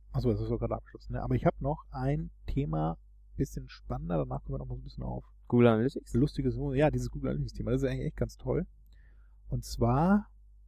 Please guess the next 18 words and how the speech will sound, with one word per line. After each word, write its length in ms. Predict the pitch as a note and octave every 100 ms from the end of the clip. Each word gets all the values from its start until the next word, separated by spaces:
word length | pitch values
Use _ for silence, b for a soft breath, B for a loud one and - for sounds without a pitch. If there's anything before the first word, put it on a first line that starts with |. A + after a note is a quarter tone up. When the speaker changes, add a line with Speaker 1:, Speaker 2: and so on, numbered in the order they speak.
| - -
Speaker 1:
wer 180 | C3+ B2
hätte 180 | E3+
das 220 | D3+ D3+ -
gedacht, 600 | - A2+ G3+ - - - - - -
hat 460 | - A#2 C#3+ - - -
Google 520 | - A#2+ F3 G3+ A3+ - - - - - -
jetzt 300 | C3+ - -
bei 160 | A#2+ A#2+
Analytics 580 | B2 C3 - F#3+ - -
eine 260 | B2+ B2 -
Trennung, 520 | - A#2 E3 G3 G#3 - - - - - - -
oder 160 | A2 G#2
wollen 180 | C3+
sie 100 | A#2+
einführen, 420 | - A#2 E3 E3+ A#2+
eine 140 | A2+
Trennung 320 | - C3 F3+
zwischen 440 | - D3 - C#3